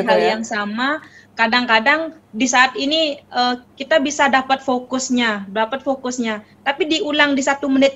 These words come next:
Speaker 2: kemudian, itu belum tentu fokus kita sama.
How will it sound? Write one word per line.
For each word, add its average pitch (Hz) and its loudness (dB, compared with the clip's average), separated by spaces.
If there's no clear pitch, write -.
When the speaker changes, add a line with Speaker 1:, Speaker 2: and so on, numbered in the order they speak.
Speaker 2:
kemudian, 294 0
itu 277 -4
belum 302 0
tentu 269 0
fokus 320 -6
kita 311 -2
sama. 214 -2